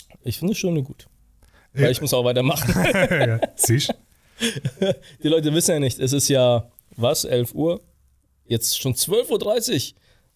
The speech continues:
Speaker 1: Und mein Manager hat schon zweimal angerufen.
Speaker 2: Oh, die Hütte brennt.
Speaker 1: Nee, aber es muss irgendwas Wichtiges sein, sonst würde er nicht zweimal anrufen.
Speaker 2: Ähm, nochmal abschließend, schreibt Kommentare, stellt uns Fragen. Nette Fragen.
Speaker 1: Mir auch,
Speaker 2: <laughs>
Speaker 1: bitte. Danke.
Speaker 2: Und dann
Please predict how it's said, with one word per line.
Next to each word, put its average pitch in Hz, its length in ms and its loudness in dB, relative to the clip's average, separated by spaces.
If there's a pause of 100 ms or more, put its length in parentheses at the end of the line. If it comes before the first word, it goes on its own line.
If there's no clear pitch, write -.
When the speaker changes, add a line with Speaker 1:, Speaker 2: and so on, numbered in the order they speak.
Speaker 1:
Und 131 180 0
mein 131 140 4
Manager 156 280 2
hat 147 80 -4
schon 147 120 -4
zweimal 147 300 0
angerufen. 151 520 -2 (400)
Speaker 2:
Oh, 110 220 4
die 104 200 0
Hütte 127 240 2
brennt. 117 440 0 (1040)
Speaker 1:
Nee, 151 360 2
aber 147 300 2
es 170 140 0
muss 170 160 -2
irgendwas 156 600 0 (240)
Wichtiges 127 460 -2
sein, 127 140 2
sonst 123 180 -2
würde 123 140 0
er - 20 0
nicht 117 160 0
zweimal 117 280 -2
anrufen. 107 440 -8 (480)
Speaker 2:
Ähm, 139 300 2
nochmal 151 280 2
abschließend, 147 560 2
schreibt 127 300 0
Kommentare, 120 580 2
stellt 113 300 2
uns 110 160 2
Fragen. 98 420 2 (360)
Nette 123 300 2
Fragen. 104 480 0 (140)
Speaker 1:
Mir 160 220 4
auch, 170 160 4
Speaker 2:
<laughs> 170 60 -6
Speaker 1:
bitte. 131 360 0 (100)
Danke. 135 420 2
Speaker 2:
Und 127 240 4
dann 123 280 2